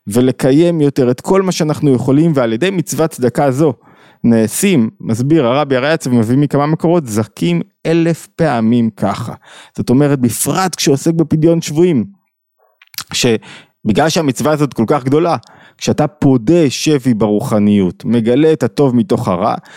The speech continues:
זה מסייע לגלות את הטוב מתוך הרע גם בגשמיות בסופו של דבר. זו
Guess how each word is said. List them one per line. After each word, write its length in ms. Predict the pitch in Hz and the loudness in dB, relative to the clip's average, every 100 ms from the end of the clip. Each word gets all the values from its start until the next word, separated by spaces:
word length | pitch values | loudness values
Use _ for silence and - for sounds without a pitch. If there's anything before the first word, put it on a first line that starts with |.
| - - | -20 -18
זה 120 | - 123 | 0 2
מסייע 560 | 123 - 127 180 196 | 2 0 0 2 0
לגלות 540 | 147 127 123 147 190 143 | -2 0 2 2 0 0
את 100 | 117 | -2
הטוב 280 | 117 175 | 0 0
מתוך 260 | 165 175 165 | 0 0 0
הרע 220 | 160 175 | 0 0
גם 240 | 175 175 170 | 0 -2 0
בגשמיות 680 | 170 165 - 160 165 185 165 | 0 0 -2 0 4 2 2
בסופו 340 | 147 135 131 | -4 -2 -2
של 140 | 123 | -2
דבר. 260 | 104 92 92 - _ _ _ | -2 -2 -6 -8 _ _ _
זו 200 | - 160 | -2 0